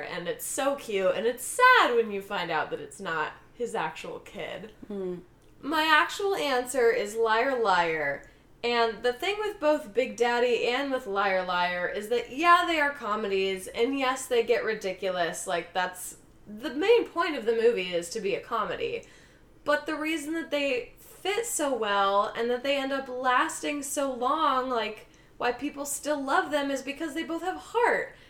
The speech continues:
Speaker 1: At the end of both of those movies, I think if you watched them today, you would cry. Because as a kid, I didn't. I just saw them for the comedy and thought they were funny and, oh, they get cute at the end. But as an adult, it's like,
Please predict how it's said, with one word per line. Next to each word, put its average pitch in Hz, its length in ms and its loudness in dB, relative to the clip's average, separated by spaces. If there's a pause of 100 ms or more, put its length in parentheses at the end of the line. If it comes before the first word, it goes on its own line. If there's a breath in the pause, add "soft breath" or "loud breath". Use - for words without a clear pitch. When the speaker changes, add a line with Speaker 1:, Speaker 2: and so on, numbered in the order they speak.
Speaker 1:
At 277 100 0
the 311 160 -4
end 415 160 2
of - 140 4
both 403 180 0
of 381 80 -2
those 381 180 0
movies, 349 680 -2 (400 loud breath)
I 285 80 -2
think 370 260 -4
if - 100 -4
you 320 140 0
watched 269 380 0
them 277 180 -4
today, 254 460 0
you 262 100 -8
would 277 160 -8
cry. 160 580 -2
Because 202 520 0 (200)
as 269 160 -2
a 277 60 -2
kid, 311 220 -6
I 214 100 4
didn't. 170 420 -6 (120)
I 202 100 2
just 196 200 -6
saw 190 200 2
them 190 200 -2
for 190 120 -6
the 185 80 -6
comedy 185 540 -2
and 170 160 -4
thought 175 180 -2
they 180 80 -4
were 170 140 0
funny 185 460 -4
and, 170 220 -4 (320 loud breath)
oh, 359 240 2
they 349 120 -2
get 339 220 -4
cute 311 260 -2
at 208 100 -8
the 220 160 6
end. 160 400 -2
But 220 220 0
as 247 140 -2
an 294 100 -4
adult, 302 480 0
it's 262 180 -6
like, 269 320 -4